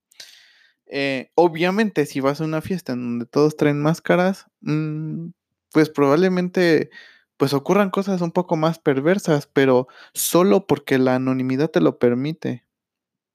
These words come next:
¿Me explico? O sea, mm, sí puedes encontrar cosas horribles y horripilantes, y también es de mencionar que el gobierno, pues, los busca y los rastrea, o sea, eh,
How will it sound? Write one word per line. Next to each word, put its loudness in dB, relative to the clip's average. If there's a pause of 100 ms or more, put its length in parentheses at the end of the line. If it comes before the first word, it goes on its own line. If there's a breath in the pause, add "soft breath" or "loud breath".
¿Me -4
explico? -4 (120)
O -2
sea, 0 (520 loud breath)
mm, -4 (840 soft breath)
sí -4
puedes 2
encontrar 0
cosas 0
horribles -2
y -2
horripilantes, -4
y -2
también 0
es 4
de 2
mencionar -4
que -2
el -2
gobierno, -4
pues, -6
los 2
busca -4
y 0
los 0
rastrea, 0
o -4
sea, -4 (420 loud breath)
eh, -4